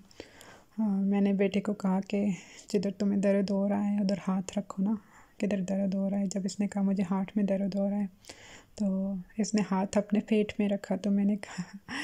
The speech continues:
तो फिर मेरी बेटी कहती है उससे कि "इधर तो हार्ट नहीं होता, हार्ट तो ऊपर होता है ना।"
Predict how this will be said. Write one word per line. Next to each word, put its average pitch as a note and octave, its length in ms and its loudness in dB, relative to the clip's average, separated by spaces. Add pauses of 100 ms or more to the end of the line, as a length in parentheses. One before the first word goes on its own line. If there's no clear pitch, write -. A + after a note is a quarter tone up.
(560)
तो G#3+ 100 2
फिर G#3+ 160 4
मेरी G#3 240 6
बेटी G#3 260 4
कहती G#3 360 0
है G3+ 100 4
उससे G3 240 -2
कि G3 240 0
"इधर G3 220 2
तो G#3 160 0
हार्ट F#3+ 260 0 (100)
नहीं G3+ 160 4
होता, F#3+ 280 0
हार्ट F#3+ 320 2
तो G3 120 0 (560)
ऊपर G#3+ 240 2
होता F#3+ 280 0
है F#3 120 2
ना।" G3+ 160 0